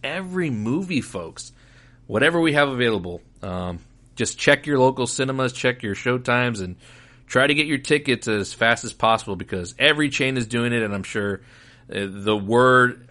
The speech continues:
online has been going everywhere, and, you know, th-, there, and our pre-sales have been incredible for it. So, you know, we got Top Gun returning to the imax. imax for three dollars? That, that Top Gun show,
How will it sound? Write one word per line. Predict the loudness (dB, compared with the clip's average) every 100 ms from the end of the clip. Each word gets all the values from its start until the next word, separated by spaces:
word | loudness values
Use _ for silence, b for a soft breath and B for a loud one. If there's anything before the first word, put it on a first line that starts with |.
| -6
online | 0 0 0 0
has | -2
been | -4 -2
going | -2 -2
everywhere, | -2 0 0 0 0 0 0
and, | -2 -6 -8 -10 -10
you | -10
know, | -12 -14 -12
th-, | -10 -4
there, | -4
and | -4 -4 -6 0
our | 4 4
pre-sales | 6 4 4 2 2 2
have | -2
been | -2 -4
incredible | -4 -4 -2 0 -2
for | -6 -4 -4
it. | -4 -8
So, | -10 -10 -12 -18 B B B
you | -8
know, | -2
we | 0
got | 0 0
Top | 2 2
Gun | 0 -4
returning | -4 -4 -4
to | -4
the | -6 -4
imax. | -4 -2 0 -2 -4 -18 b b b b
imax | -2 -2 -2 -4 -6
for | -8
three | -6 -4 -2
dollars? | 2 2 2 -2 -4
That, | -10 -4
that | -2 0
Top | 2 2 2
Gun | -6 -4
show, | -4 -4 -4 -8